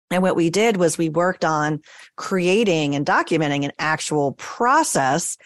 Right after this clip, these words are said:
He didn't realize that's what he was doing. We had to sort of formalize that. So I love that's where you start with people are on those three pillars, those three systems of marketing, sales, and client delivery. Of course, there are other systems, and,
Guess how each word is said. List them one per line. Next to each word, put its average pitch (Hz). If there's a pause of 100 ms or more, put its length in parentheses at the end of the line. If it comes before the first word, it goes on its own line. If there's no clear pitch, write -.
(340)
He 269
didn't 311
realize 208
that's 160
what 160
he 170
was 143
doing. 175
We 170
had 156
to 143
sort 151
of 139
formalize 180
that. 131 (460)
So 214
I 208
love 240
that's 226
where 185
you 170
start 160
with 151 (100)
people 147
are 143
on 139
those -
three 151
pillars, 143
those 139
three 147
systems 143
of 147
marketing, 143
sales, 139
and 147
client 139
delivery. 135 (440)
Of 170
course, 214
there 185
are 165
other 151
systems, 143
and, 147